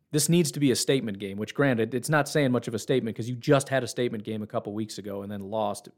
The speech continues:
embarrassingly to the Titans. But it's your only hope at this point. You have to do it. You have to win by twenty to be able to come in with a puffed out chest, puffed out enough to tr-, convince yourself. I mean, forget the Packers. Forget scaring the Packers. That's probably not gonna happen. They're not scared of the Cardinals when they have no players.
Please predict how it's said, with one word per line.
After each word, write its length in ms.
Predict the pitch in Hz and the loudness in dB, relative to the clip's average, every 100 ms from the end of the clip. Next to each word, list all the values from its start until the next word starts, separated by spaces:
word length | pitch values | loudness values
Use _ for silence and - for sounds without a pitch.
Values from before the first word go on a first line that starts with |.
| - | -14
embarrassingly 840 | 127 113 120 120 120 117 107 104 | -10 -4 2 4 4 2 -4 -4
to 80 | 104 | -8
the 80 | 98 | -8
Titans. 480 | 107 101 98 - - _ _ | -8 -8 -8 -14 -18 _ _
But 120 | 165 | 2
it's 100 | 151 | 8
your 140 | 185 | 8
only 180 | 190 151 | 8 6
hope 260 | 110 175 160 | 4 4 4
at 80 | - | -2
this 140 | 98 | -6
point. 260 | - 90 117 | -4 -8 -6
You 80 | |
have 380 | 123 - 156 - | -8 -2 -2 -2
to 60 | - | -6
do 220 | 135 139 | 0 0
it. 160 | - _ _ | -2 _ _
You 120 | 139 | 0
have 300 | 127 143 160 | 2 4 4
to 100 | 160 | 4
win 160 | 143 135 | 4 4
by 140 | 123 | 2
twenty 440 | 117 147 139 110 104 _ _ | 2 2 2 0 -4 _ _
to 80 | - | -4
be 180 | 131 135 | 2 4
able 160 | 131 123 | 4 0
to 80 | |
come 260 | 117 147 143 | 0 2 4
in 140 | 139 | 4
with 100 | 127 | 2
a 60 | 120 | -2
puffed 320 | - 151 147 | 0 0 2
out 160 | 135 123 | 0 0
chest, 340 | - 135 117 _ _ | 0 0 0 _ _
puffed 240 | - 165 180 | 2 4 6
out 160 | 151 | 6
enough 500 | 120 127 165 107 - _ _ _ _ | 4 2 2 0 -6 _ _ _ _
to 240 | - 143 - - | 0 0 -2 -8
tr-, 140 | - | 0
convince 420 | 147 139 151 143 | 2 4 4 4
yourself. 500 | 143 131 - 170 147 | 4 4 6 6 6
I 60 | 151 | 4
mean, 140 | 143 | 0
forget 260 | 139 175 254 | 2 2 2
the 80 | - | 2
Packers. 380 | 143 143 117 | 4 4 2
Forget 280 | - 175 226 | -4 -2 -2
scaring 380 | - 151 151 127 | 2 6 6 6
the 80 | 104 | 0
Packers. 380 | 139 127 98 110 | 0 0 2 0
That's 160 | 139 | 0
probably 240 | 151 147 131 | 2 4 4
not 180 | 123 | 0
gonna 160 | - 101 | -2 -6
happen. 340 | 107 113 95 | -4 -4 -4
They're 120 | 95 147 | -4 0
not 160 | 143 | 0
scared 200 | - 143 | 2 0
of 60 | 123 | 0
the 60 | |
Cardinals 400 | 113 127 135 117 | -2 2 2 0
when 100 | 113 | -2
they 80 | 110 | -2
have 140 | 113 113 | -2 -2
no 120 | 107 | -6
players. 580 | - 113 113 147 156 | -6 -2 0 0 -2